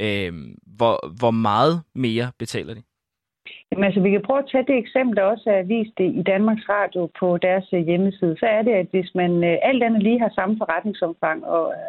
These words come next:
Speaker 2: øh, gennemsnitligt går ind og skal låne en million kroner til et andelsboliglån, jamen, så kan vi se, at gennemsnitsrenten for kvinder, den ligger på tre komma syv, og gennemsnitsrenten for mænd ligger på tre komma fem.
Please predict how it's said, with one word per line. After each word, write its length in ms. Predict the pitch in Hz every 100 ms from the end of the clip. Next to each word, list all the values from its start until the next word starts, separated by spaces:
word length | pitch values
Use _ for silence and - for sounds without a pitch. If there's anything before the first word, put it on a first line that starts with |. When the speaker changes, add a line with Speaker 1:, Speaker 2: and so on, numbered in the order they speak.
| 165
Speaker 2:
øh, 220 | 165 165 - -
gennemsnitligt 560 | 202 233 - 190 180
går 120 | 185 185
ind 120 | 190
og 60 |
skal 140 | 180 180
låne 280 | 175 208 190
en 100 | 165
million 340 | 165 196 175
kroner 340 | - 170 185
til 140 | 190 170
et 80 | 143
andelsboliglån, 880 | 160 185 - 165 165 160 170 156 151 - - - - 202
jamen, 100 | 202
så 140 | -
kan 120 | 269
vi 60 | 208 247
se, 60 |
at 120 | 240
gennemsnitsrenten 760 | 226 202 220 208 175 175 190 196 -
for 120 | 156
kvinder, 340 | - 220 233
den 180 | 196 180
ligger 240 | 175 180 175
på 180 | 160 143 -
tre 180 | - 151
komma 240 | - 127
syv, 240 | 135 302 302 - - - -
og 160 | 214
gennemsnitsrenten 800 | 214 202 196 190 160 165 175 190
for 80 | -
mænd 240 | 170 175 -
ligger 200 | 165 170
på 140 | 165
tre 260 | - 180 -
komma 280 | 160 143 143
fem. 200 | 156